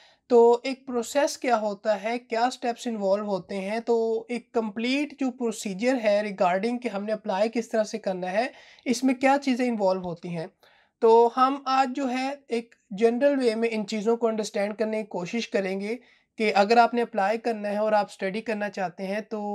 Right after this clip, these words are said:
किस तरह से अप्लाई करना है और क्या स्टेप्स इन्वॉल्व हैं।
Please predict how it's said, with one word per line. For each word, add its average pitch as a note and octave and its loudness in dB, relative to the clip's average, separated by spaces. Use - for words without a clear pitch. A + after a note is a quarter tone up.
किस C4+ 0
तरह C4 0
से A#3+ -2
अप्लाई G3+ 0
करना G#3 0
है A3 2
और G#3+ 0
क्या G#3+ 2
स्टेप्स F#3+ -6
इन्वॉल्व D#3 -6
हैं। E3 -10